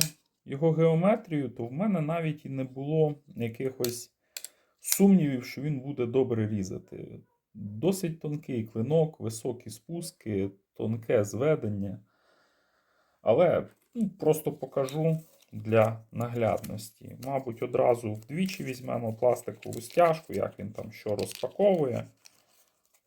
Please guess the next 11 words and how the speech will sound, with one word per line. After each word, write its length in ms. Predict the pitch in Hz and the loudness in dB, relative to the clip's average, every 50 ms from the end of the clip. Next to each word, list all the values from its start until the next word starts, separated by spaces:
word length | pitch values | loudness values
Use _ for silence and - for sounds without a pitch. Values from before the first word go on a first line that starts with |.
| _ _ _ _ _ - | _ _ _ _ _ -8
От. 440 | 117 113 113 110 113 113 - - _ _ _ _ _ _ _ _ _ _ _ _ _ _ _ _ _ _ _ - - - - - - _ _ _ _ _ _ _ _ _ _ _ _ _ - _ _ _ _ _ _ _ _ - - _ _ - - | -4 -2 -2 -4 -4 -6 -14 -20 _ _ _ _ _ _ _ _ _ _ _ _ _ _ _ _ _ _ _ -10 -8 -6 -8 -10 -10 _ _ _ _ _ _ _ _ _ _ _ _ _ -20 _ _ _ _ _ _ _ _ -20 -20 _ _ -14 -10
Ну, 100 | 165 - | -4 -4
він 240 | 78 73 - - 65 | -2 -2 -2 -2 -2
і, 380 | - - 120 113 110 - - _ _ _ _ | -2 -2 -2 -4 -6 -10 -12 _ _ _ _
і 100 | 175 180 | 0 2
не 200 | 180 170 165 156 | 4 4 4 4
відчув 540 | 147 147 147 - - - - 135 120 104 104 | 2 0 -4 -6 -12 -8 -4 -2 -2 -2 -2
загалом. 640 | 107 104 107 104 104 104 98 - 82 - - - - - _ _ _ _ _ _ _ _ _ - _ _ _ _ _ _ _ - - - - _ _ _ _ | -2 -2 0 0 0 -2 -2 -2 -4 -4 -6 -6 -12 -18 _ _ _ _ _ _ _ _ _ -20 _ _ _ _ _ _ _ -20 -20 -20 -20 _ _ _ _
Ну, 100 | 202 160 | -8 -8
відповідно, 880 | 131 123 120 - - - 123 120 139 143 131 117 113 113 110 101 113 | -8 -8 -12 -14 -8 -8 -6 -6 -4 -8 -6 -4 -4 -2 -2 0 -2
от, 260 | 110 98 - - - | -2 -4 -6 -14 -20